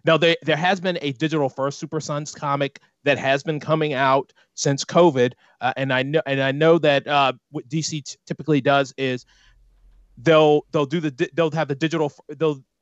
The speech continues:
uh, offer it online first, and then they'll do a print edition. So I'm, I'm positive, I'm fairly certain that the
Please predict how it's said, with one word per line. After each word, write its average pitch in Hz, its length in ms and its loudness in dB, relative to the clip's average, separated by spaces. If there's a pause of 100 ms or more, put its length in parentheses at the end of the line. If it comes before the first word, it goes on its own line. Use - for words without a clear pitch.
(140)
uh, 135 220 0
offer 160 240 -2
it 151 40 0
online 143 380 -2
first, 120 460 -6 (600)
and 139 200 2
then 160 180 4
they'll 147 140 2
do 127 140 0
a 120 40 0
print 156 340 0
edition. 107 440 -6
So 147 240 -4
I'm, 143 260 -2 (180)
I'm 143 400 -2 (280)
positive, 151 840 0
I'm 131 100 -10
fairly 240 320 0
certain 151 460 -6
that 139 300 -2 (580)
the 143 460 -4